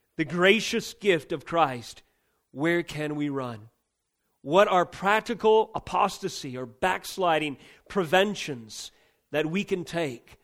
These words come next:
so that we do not fall prey to the judgment prophesied of those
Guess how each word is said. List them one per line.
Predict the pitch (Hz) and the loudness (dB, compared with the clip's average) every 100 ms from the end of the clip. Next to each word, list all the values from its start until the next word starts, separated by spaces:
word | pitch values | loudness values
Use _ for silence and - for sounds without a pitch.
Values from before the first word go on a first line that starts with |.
| _ _ _ _ _ | _ _ _ _ _
so | - 185 | -2 2
that | 180 | 2
we | 170 214 | 2 0
do | 170 180 | 0 2
not | 175 175 - | 4 4 2
fall | - 185 180 | -2 0 0
prey | 180 - 175 135 110 101 _ _ _ _ | -2 0 2 0 -4 -16 _ _ _ _
to | 156 | -10
the | 151 | -8
judgment | 123 170 180 190 185 | -2 0 0 -2 -2
prophesied | 185 175 170 175 185 175 175 | 2 2 2 -2 0 2 0
of | 151 | -2
those | 160 139 117 107 - | 0 0 -4 -10 -14